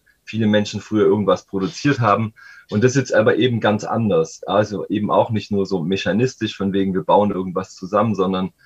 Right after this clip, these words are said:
dass hier ein Ort ist, in dem Projekte und nachhaltige Organisationen entstehen können. Und unser Wunsch und so, wie es sich auch anlässt, mit einem anderen Fokus, nicht irgendwie gewinnmaximierend oder,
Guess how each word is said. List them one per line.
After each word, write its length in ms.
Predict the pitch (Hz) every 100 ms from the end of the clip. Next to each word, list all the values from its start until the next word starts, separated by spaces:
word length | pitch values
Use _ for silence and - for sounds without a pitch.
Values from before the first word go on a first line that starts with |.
| - _ _ _
dass 180 | 101 -
hier 380 | 104 104 98 - 101
ein 80 |
Ort 320 | 101 - 135 -
ist, 460 | 104 117 - - -
in 120 | 98
dem 460 | 95 95 92 90 -
Projekte 880 | _ 98 98 117 - - 110 104 92
und 240 | 92 95 95
nachhaltige 580 | 92 110 107 95 82
Organisationen 840 | 82 90 90 87 85 - 95 101 -
entstehen 480 | 92 - 82 92 104
können. 380 | 127 127 139 - _ _ _ _ -
Und 400 | 95 98 - - _
unser 380 | - 104 104 90
Wunsch 260 | 98 127 120
und 140 | 92
so, 140 | 98 98
wie 40 |
es 80 | 95
sich 180 | 92 -
auch 260 | - - _ _ _
anlässt, 600 | 87 110 110 104 - _ -
mit 260 | 98 -
einem 120 | 101 82
anderen 380 | 98 196 95
Fokus, 680 | - 101 107 - 87 82 - _
nicht 460 | 90 95 98 -
irgendwie 480 | 87 90 82 87 85 - -
gewinnmaximierend 920 | 95 113 104 101 - 95 95 95 90
oder, 400 | 82 85 85